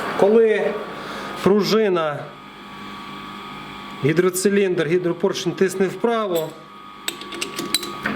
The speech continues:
він просто через ті от отвори випускає повітря на вулицю. Ці отвори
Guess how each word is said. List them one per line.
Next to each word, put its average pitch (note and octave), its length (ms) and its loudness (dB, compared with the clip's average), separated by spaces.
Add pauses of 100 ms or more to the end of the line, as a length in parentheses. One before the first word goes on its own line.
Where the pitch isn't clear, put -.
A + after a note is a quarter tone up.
(300)
він F3+ 300 4
просто F#3+ 400 0
через E3 280 0
ті - 160 2
от D#3+ 220 2
отвори D#3+ 460 2 (300)
випускає D#3 640 2
повітря D#3 460 0
на D3 100 2
вулицю. C3+ 520 2 (960)
Ці F#3+ 140 6
отвори F#3 500 2